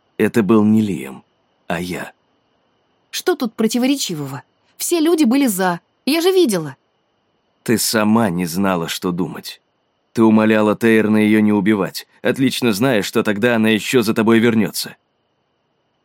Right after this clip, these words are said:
Speaker 2: Этот вопрос и вправду оставался открытым. "Ну ладно, но не будем притворяться, будто ты это делал в основном не для себя. Тебе была бы неудобна моя смерть".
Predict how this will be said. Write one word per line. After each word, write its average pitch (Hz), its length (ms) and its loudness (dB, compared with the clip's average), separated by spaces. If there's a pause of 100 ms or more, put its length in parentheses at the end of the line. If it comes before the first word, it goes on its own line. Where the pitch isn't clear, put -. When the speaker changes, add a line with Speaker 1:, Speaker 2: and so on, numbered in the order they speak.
(200)
Speaker 2:
Этот 233 240 -4
вопрос 247 440 -4
и 226 100 -4
вправду 254 540 -4
оставался 196 640 -10
открытым. - 480 -18 (880)
"Ну 247 120 2
ладно, 160 400 -2 (340)
но 269 180 4
не 311 120 2
будем 220 280 0
притворяться, 220 540 -2
будто 226 300 -2
ты 240 240 0
это 170 160 -4
делал 208 380 -2
в 175 60 -4
основном 208 420 0
не 208 100 2
для 196 140 -2
себя. 143 400 -8 (360)
Тебе 339 260 0
была 339 200 2
бы 330 140 2
неудобна 339 440 0
моя 180 240 0
смерть". - 440 -12